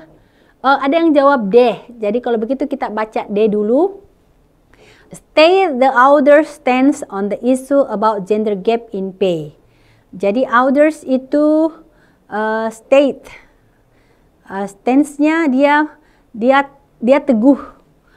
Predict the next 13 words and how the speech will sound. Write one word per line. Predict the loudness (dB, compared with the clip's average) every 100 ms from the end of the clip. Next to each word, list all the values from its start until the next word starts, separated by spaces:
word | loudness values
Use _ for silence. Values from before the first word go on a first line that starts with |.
| _ _
mengatakan | -8 -6 -4 -6 -4 -2 0 -2
bahwa, | -6 -8 -6 -2 0 0 -2 -8 _ _ _ _ _
eh, | -6 -4 -4 -6 -8 -10 -14 _ _ _ _ _ _ _ _ _
dia, | -6 -2 -2
eh, | -4 -8 -6 -4 -2 -4 -6 -8 -10 _ _ -12
dia | -2 2 2
menyatakan | 2 0 -6 -2 0
bahwa, | 0 -2 -2 0 2 0 -2 -10 _ _ _ _ _ -14
eh, | -10 -2
isu | -2 -2 -4 0 0 0 -4 -20 _ _
about | -6 -4 -4 -2
gender | -2 0 -2
pay, | 0 0 2 2 -2